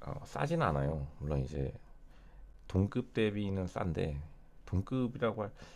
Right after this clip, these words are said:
그러니까 엠쓰리가 이-, 희한하게 스포츠 세단, 스포츠카 계열에서 약간 독보적인 위치를 차지하고 있긴 한 것 같아요. 그런 거 보면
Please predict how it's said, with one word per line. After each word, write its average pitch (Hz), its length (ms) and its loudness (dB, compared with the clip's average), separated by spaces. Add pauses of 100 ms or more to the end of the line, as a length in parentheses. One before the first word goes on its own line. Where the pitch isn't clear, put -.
(140)
그러니까 101 120 8
엠쓰리가 117 400 8
이-, 90 220 2
희한하게 160 440 2
스포츠 143 1300 -2 (200)
세단, 143 480 2
스포츠카 - 1080 0
계열에서 92 680 4
약간 92 180 -2
독보적인 131 680 4
위치를 - 320 -4
차지하고 117 420 -2
있긴 - 220 -8
한 107 140 0
것 120 100 4
같아요. 78 280 -2
그런 80 260 0
거 76 60 -10
보면 71 200 -4